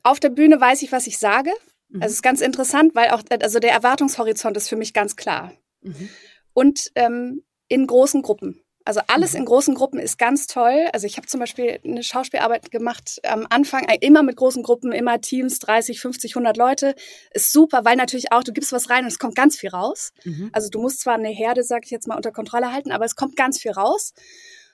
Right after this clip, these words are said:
Speaker 1: Ähm, wie beim Orchester. Und wenn ich
Speaker 2: Mhm.
Speaker 1: dann mit ein oder zwei Leuten plötzlich arbeiten musste, musste ich ja ganz anders arbeiten, ne? Da musste
Speaker 2: Mhm.
Speaker 1: ich auch viel mehr von mir geben, viel mehr von mir zeigen, weil ich eben nicht einfach nur...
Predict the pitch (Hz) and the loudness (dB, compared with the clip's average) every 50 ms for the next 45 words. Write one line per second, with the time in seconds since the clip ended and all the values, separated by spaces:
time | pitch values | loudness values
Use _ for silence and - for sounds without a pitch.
0 | _ _ _ _ - 247 233 240 240 240 240 247 247 247 247 262 - - 254 277 | _ _ _ _ -4 -2 -2 -2 -4 -6 -8 -8 -10 -14 -16 -16 -10 -8 -6 -4
1 | 277 254 233 - 208 - 277 277 - - - 190 185 - - 220 214 - - - | -4 -4 -4 -6 -8 -8 -8 -6 -6 -6 -4 -4 -4 -4 -4 -6 -8 -10 -6 -4
2 | 226 214 196 170 156 160 202 220 220 226 226 226 - - 226 240 254 277 247 214 | -4 -2 -2 -4 -4 -6 -6 -4 -4 -4 -4 -6 -4 0 0 2 2 2 2 0
3 | 214 214 - - 233 254 349 320 262 247 226 - - - 220 208 - 202 - - | 0 0 -2 0 2 2 4 4 4 2 0 -2 -4 -6 -6 -6 -6 -8 -6 -6
4 | 190 196 196 190 190 202 196 202 214 208 - - - 254 285 330 359 - _ _ | -6 -4 -4 -6 -4 -4 -4 -4 -4 -4 -4 -4 -4 -4 -4 -4 -6 -10 _ _
5 | _ _ _ _ _ _ _ _ - 196 202 - - - 233 226 214 226 220 226 | _ _ _ _ _ _ _ _ -10 -10 -8 -6 -4 -4 -4 -4 -4 -6 -8 -8
6 | - - 233 240 233 226 - - 277 269 226 185 160 160 - - 180 196 240 294 | -8 -8 -8 -10 -10 -10 -10 -10 -10 -8 -10 -12 -14 -14 -16 -16 -16 -16 -16 -18
7 | - _ - 208 226 247 151 151 - - - - 185 - - - 302 349 330 311 | -12 _ -6 -4 -2 -2 -4 -4 -6 -6 -6 -6 -6 -6 2 4 6 8 8 6
8 | 294 285 - - 247 220 240 277 339 311 240 180 196 185 185 180 208 202 - 269 | 6 4 0 -4 -6 0 2 4 4 4 2 0 -4 -6 -6 -6 -10 -10 -8 -8
9 | 262 254 247 247 - 240 226 233 254 269 262 262 - 277 269 277 285 285 277 294 | -6 -6 -6 -6 -6 -8 -6 -4 -2 -2 -2 -2 -4 -2 -2 -2 0 0 0 0
10 | 311 294 240 226 220 226 - - 247 226 247 285 302 - - 220 208 - 226 220 | 0 0 0 0 -2 -2 -4 -4 -2 0 2 2 2 0 -2 -4 -4 -4 -8 -10
11 | - 226 220 220 220 220 | -6 -2 0 0 0 0